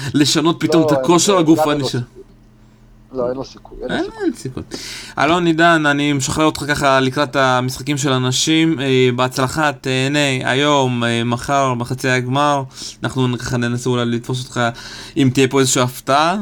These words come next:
Speaker 1: אתה מבטיח, כן? אם תהיה פה הפתעה, אתה,
Speaker 2: ברור.
Speaker 1: אנחנו מדברים פה.
Speaker 2: ברור, ברור,
Speaker 1: <laughs>
Speaker 2: הלוואי.
Speaker 1: אז תודה רבה לך ותהנה, ו-,
Speaker 2: יאללה.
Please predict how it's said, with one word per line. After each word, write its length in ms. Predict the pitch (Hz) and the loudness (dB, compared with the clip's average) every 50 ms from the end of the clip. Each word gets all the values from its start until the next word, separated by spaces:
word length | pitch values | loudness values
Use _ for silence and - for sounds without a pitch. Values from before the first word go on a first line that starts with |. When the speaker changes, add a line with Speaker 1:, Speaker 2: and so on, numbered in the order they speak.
| 185 | -6
Speaker 1:
אתה 100 | - 127 | -4 -4
מבטיח, 360 | 117 120 - 156 135 113 - - | -4 -2 0 0 0 0 -2 -2
כן? 180 | - 160 165 156 | -4 -2 -2 -2
אם 100 | 151 151 143 | -4 -4 0
תהיה 180 | 165 160 156 | 0 0 0
פה 120 | 156 156 156 | 0 -2 -6
הפתעה, 400 | 151 - - - 151 156 165 170 | -6 -8 -4 -2 0 2 2 0
אתה, 240 | 160 - - - | 0 0 0 0
Speaker 2:
ברור. 160 | 165 117 113 117 | 0 -2 -4 -6
Speaker 1:
אנחנו 260 | 131 - - - 117 | -8 -8 -10 -8 -4
מדברים 680 | 127 127 131 - 135 127 123 127 127 123 131 139 139 131 | -2 -2 -2 0 0 0 2 2 2 2 2 0 0 0
פה. 180 | 139 135 139 151 | 0 2 2 0
Speaker 2:
ברור, 500 | 143 135 156 165 165 156 131 113 110 104 | 0 0 -2 0 0 -2 -2 -2 -6 -4
ברור, 360 | 117 120 117 120 139 143 131 151 143 135 | -4 -4 -2 0 0 0 0 0 -2 -4
Speaker 1:
<laughs> 120 | 135 117 | -6 -8
Speaker 2:
הלוואי. 420 | 110 107 101 - 120 127 120 110 98 101 95 98 104 110 110 104 98 - | -6 -8 -6 -2 0 0 0 -2 -4 -8 -14 -16 -16 -14 -14 -14 -8 -4
Speaker 1:
אז 240 | - 120 123 123 - | -2 -2 -2 -4 -4
תודה 400 | - 139 135 135 147 151 151 147 | -2 0 2 4 6 6 6 4
רבה 180 | 143 147 151 | 4 2 2
לך 220 | 156 160 151 170 156 | 2 2 0 0 -2
ותהנה, 680 | 135 135 131 131 127 120 120 123 131 147 156 165 170 170 165 165 - - _ _ _ _ _ - _ _ _ | -2 -2 -4 -2 0 0 2 2 2 2 2 2 2 0 -2 -6 -14 -20 _ _ _ _ _ -20 _ _ _
ו-, 500 | - 135 127 120 117 117 117 117 117 117 | -12 -10 -10 -8 -8 -6 -6 -2 2 2
Speaker 2:
יאללה. 300 | 120 120 120 123 123 98 | 4 4 2 2 0 -4